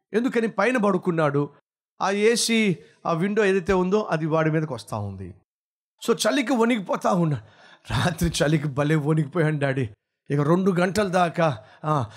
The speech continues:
చలికి వణికి, వణికి, వణికి, వణికి ఇక లాభం లేదని చెప్పి అప్పుడు మీకు చెప్పాను డాడీ, డాడీ కొంచెం దుప్పటిస్తారా?" అని చెప్పి. ఆ మాట నేను విన్నప్పుడు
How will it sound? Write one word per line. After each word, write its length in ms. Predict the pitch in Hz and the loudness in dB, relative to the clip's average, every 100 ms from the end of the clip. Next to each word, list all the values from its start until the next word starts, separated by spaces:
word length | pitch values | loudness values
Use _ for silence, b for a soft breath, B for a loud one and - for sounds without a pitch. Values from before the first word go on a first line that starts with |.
| B | B
చలికి 380 | - 170 202 175 | -4 0 0 2
వణికి, 380 | 170 196 151 190 | 0 0 2 0
వణికి, 380 | 180 196 156 | 2 0 0
వణికి, 360 | 190 185 196 175 | 0 0 0 0
వణికి 480 | 170 185 151 175 - B | 0 0 2 0 0 B
ఇక 140 | 170 170 | 0 2
లాభం 460 | 160 165 170 190 | 2 2 2 2
లేదని 240 | 185 170 165 | 2 0 0
చెప్పి 480 | 160 160 226 190 - B | -2 0 2 0 -2 B
అప్పుడు 240 | 151 143 170 | -4 0 0
మీకు 140 | 165 | 0
చెప్పాను 360 | 135 143 175 151 | 0 0 0 0
డాడీ, 300 | 143 135 117 B B | 0 -2 -4 B B
డాడీ 180 | 147 160 | -2 0
కొంచెం 440 | 156 147 151 135 B B | 0 0 0 -2 B B
దుప్పటిస్తారా?" 640 | - 160 143 - 135 131 | -4 -2 -4 0 0 2
అని 100 | 123 110 | 0 -2
చెప్పి. 360 | 104 87 78 76 _ _ _ _ _ _ _ _ _ _ _ _ _ | -4 -6 -12 -16 _ _ _ _ _ _ _ _ _ _ _ _ _
ఆ 120 | - | -2
మాట 300 | 233 247 285 | 0 2 2
నేను 220 | 240 233 180 | 2 2 2
విన్నప్పుడు 720 | 175 202 185 165 156 147 | 2 2 0 0 0 0